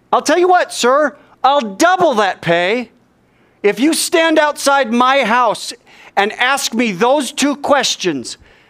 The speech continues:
every day of my life, who are you?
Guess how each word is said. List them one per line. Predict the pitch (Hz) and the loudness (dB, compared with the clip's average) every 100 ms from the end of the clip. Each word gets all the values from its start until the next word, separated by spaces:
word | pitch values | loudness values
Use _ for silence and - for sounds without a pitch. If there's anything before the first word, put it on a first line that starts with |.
| _ - | _ 0
every | 330 196 175 127 95 _ _ _ _ - | 0 0 -2 -2 -8 _ _ _ _ -4
day | 269 262 185 | 0 0 -2
of | - 139 | -4 -6
my | 147 135 | -4 -2
life, | 131 190 113 107 - - _ _ _ _ _ _ _ _ _ _ _ _ _ _ _ _ _ _ _ _ _ _ _ _ _ _ _ _ _ _ _ _ _ _ _ _ | 0 0 -2 -10 -18 -20 _ _ _ _ _ _ _ _ _ _ _ _ _ _ _ _ _ _ _ _ _ _ _ _ _ _ _ _ _ _ _ _ _ _ _ _
who | - 175 | -8 -8
are | 175 | -8
you? | 156 - | -14 -20